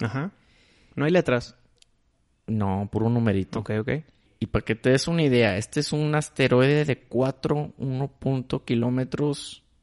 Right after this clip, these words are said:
Speaker 2: de diámetro.
Speaker 1: Ok.
Speaker 2: Y es tan grande,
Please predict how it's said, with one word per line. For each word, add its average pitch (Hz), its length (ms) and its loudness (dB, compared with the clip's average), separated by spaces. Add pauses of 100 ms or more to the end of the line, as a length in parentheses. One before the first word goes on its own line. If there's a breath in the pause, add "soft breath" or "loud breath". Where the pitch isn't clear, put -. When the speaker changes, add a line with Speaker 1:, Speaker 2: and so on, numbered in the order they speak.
(160)
Speaker 2:
de 117 200 0
diámetro. 135 520 0 (520)
Speaker 1:
Ok. 120 140 -2 (420)
Speaker 2:
Y 123 200 0
es - 160 -2
tan 165 320 0
grande, 135 540 0